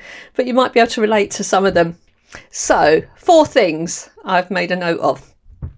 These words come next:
First thing is my accent. The next one is my teeth. I know,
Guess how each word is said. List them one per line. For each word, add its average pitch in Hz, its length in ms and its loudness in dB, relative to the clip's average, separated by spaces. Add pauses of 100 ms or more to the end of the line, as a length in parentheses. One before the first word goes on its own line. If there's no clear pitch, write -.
(100)
First 285 380 0
thing 262 220 2
is 190 280 -4
my 160 240 -6
accent. - 640 -2 (920)
The 208 360 4
next 269 260 -2
one 254 320 -4
is 226 160 0
my 226 140 2
teeth. 277 540 0 (280)
I 175 140 -4
know, 180 280 0